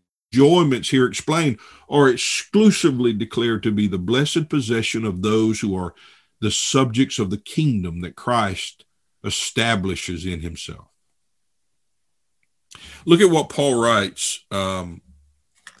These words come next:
in First Corinthians chapter one, and we'll see kind of the same thing said here as Jesus is presenting to the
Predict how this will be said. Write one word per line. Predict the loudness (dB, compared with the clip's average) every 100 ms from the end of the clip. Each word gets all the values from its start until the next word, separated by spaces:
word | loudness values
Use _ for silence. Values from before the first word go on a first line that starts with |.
| _ _ _ _ _
in | -8 -4
First | -2 -2 0
Corinthians | -2 -2 -6 -4
chapter | -2 -2 -2
one, | -6 -4 -4 -4
and | -4 -4
we'll | -2
see | 0 2 2 0 -12 _ _ _ _ _ _ _ _ _ _ _ _ _ _ _ _ _ _ _ _ _ _ _ _ _ _ _ -6
kind | -2 -2
of |
the | -2
same | 0 2 0
thing | 2 0 0
said | 0 0 0
here | 0 -2 -2 -10 _ _ _ _ _ _ _ _ _ _ _ _ _ _ _ -10
as | -6 -2
Jesus | 0 0 -2 -6
is | -6
presenting | -6 -4 -2 -2 -4 -6
to | -6
the | -4 -6